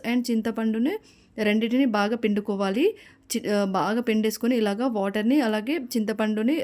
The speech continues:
సపరేట్ చేసుకోవాలి. నేనైతే ఇలాగ సపరేట్ చేసుకుంటున్నాను చూడండి. మృగశిర కార్తె కాబట్టి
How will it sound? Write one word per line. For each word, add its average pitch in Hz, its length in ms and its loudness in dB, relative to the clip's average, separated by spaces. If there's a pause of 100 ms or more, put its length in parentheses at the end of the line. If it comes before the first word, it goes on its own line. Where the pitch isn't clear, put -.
సపరేట్ 208 460 -4
చేసుకోవాలి. 208 640 -2 (440)
నేనైతే 220 380 0
ఇలాగ 220 400 2
సపరేట్ 214 400 -4
చేసుకుంటున్నాను 202 600 -4
చూడండి. 220 480 -2 (800)
మృగశిర 240 400 4
కార్తె 220 320 0
కాబట్టి 214 420 -2